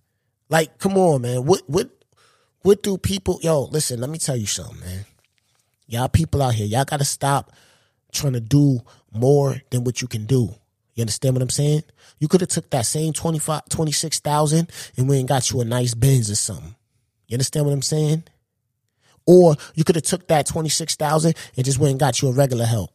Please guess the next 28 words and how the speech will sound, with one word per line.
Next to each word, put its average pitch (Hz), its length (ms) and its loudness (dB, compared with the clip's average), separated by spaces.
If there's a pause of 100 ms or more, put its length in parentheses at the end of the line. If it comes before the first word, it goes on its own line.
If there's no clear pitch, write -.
uh, 110 260 0
regular 127 300 -2
Challenger. 120 520 -2 (2000)
You 156 80 6
coulda 170 180 2
just 139 200 -4
went 143 140 2
and 127 60 -6
copped - 240 0
a 117 40 0
regular 135 280 0
Challenger. 127 480 -2 (1300)
You 135 60 -2
understand? 180 540 -2 (420)
I 156 60 0
understand 170 420 0
you 165 120 -2
might 151 200 0
want 143 160 0
a 135 40 0
Hellcat 147 480 2
and 143 120 0
all 147 180 4
that, 143 220 -2
but 117 200 -4 (360)
come 165 180 2
on. 113 200 -4 (640)
<coughs> - 80 -8